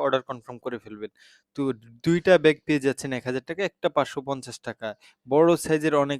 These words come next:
আপুরাই দেখা যায় যে অফিস ক্যারি করার জন্য একদম ওয়েটলেস একটা ব্যাগ চান,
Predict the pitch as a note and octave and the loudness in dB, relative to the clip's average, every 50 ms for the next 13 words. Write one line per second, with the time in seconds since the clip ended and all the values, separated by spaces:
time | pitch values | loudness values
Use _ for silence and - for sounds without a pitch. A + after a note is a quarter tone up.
0 | - C3+ B2 - - C#3 C#3+ C#3 B2+ B2+ A2+ B2 C3 B2 B2+ B2+ B2+ B2+ A#2 A2+ | -2 -2 -2 -2 0 0 0 2 0 -2 -4 -4 -4 -4 -2 -2 0 0 0 0
1 | - - - - - D#3 D3 C#3+ C3 D3+ D3 D3 D3 C3+ D3 D#3+ F3 - F#3+ F3+ | -2 -6 -16 -6 -4 -2 -2 -2 0 0 0 0 0 -2 -6 -10 -8 -10 -10 -12
2 | E3+ F3+ F3+ A#3 G#3+ G3 F#3+ F#3+ G3+ G#3 - - G3+ G3 F#3 - F#3 E3+ - D#3 | -14 -4 -4 -4 0 4 6 6 6 6 4 0 0 0 0 0 -4 -2 0 -2
3 | B2+ A#2 A#2 A2+ - - - A2+ | 0 0 -4 -4 -6 -8 -8 -8